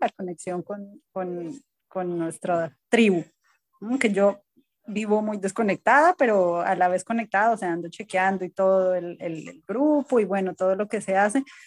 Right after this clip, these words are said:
pero a veces, por ejemplo, cuando estoy así en algún momento, me escribe alguien,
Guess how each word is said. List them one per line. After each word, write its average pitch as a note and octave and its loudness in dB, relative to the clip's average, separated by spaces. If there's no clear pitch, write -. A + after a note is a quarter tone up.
pero A3 6
a G3+ 10
veces, G3+ 4
por A3+ 2
ejemplo, G3 -2
cuando G#3 -4
estoy F#3 -2
así F#3+ 2
en G3+ -2
algún F#3 -2
momento, G3 0
me G#3 -4
escribe G3+ 2
alguien, F#3+ -2